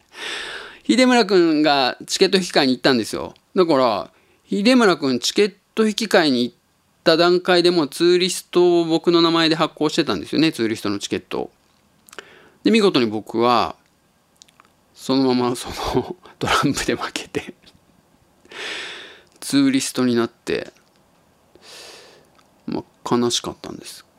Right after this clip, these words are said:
けど、なんか、みんな、三人ともね、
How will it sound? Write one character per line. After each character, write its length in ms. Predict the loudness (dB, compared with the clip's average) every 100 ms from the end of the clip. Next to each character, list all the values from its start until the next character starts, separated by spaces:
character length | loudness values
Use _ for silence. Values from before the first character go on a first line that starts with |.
| _
け 120 | -12
ど、 380 | -8 -4 -4 -6 _ _ _ _ _ _ _ _ _ _ _ _ -20 _ 2
な 100 | 2
ん 60 |
か、 80 | 4
み 220 | 2 2
ん 100 | 2
な、 240 | 2 2 0 _ _ _ _ _ _ _ _
三 220 | 0 2
人 140 | 2
と 60 | 0
も 100 | 2
ね、 220 | 2 0